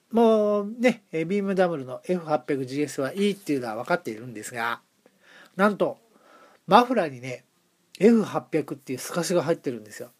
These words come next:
まあ、マフラーじゃない、マフラーカバーか。ね、すごくおしゃれでした。「これいいな」なんてね、思っちゃいましたけども。次はこっちか？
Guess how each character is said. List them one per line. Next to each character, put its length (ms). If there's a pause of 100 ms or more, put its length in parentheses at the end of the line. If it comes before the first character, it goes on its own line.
(140)
ま 120
あ、 40
マ 240
フ 100
ラ 140
ー 20
じ 80
ゃ 20
な 100
い、 40
マ 160
フ 120
ラ 160
ー 20
カ 180
バ 140
ー 60
か。 180 (720)
ね、 320 (100)
す 160
ご 120
く 100
お 80
し 100
ゃ 40
れ 100
で 80
し 100
た。 120 (1080)
「こ 180
れ 140
い 220
い 20
な」 400
な 100
ん 60
て 100
ね、 440
思 180
っ 60
ち 120
ゃ 40
い 60
ま 140
し 80
た 140
け 80
ど 100
も。 240 (380)
次 300
は 100
こ 120
っ 40
ち 160
か？ 420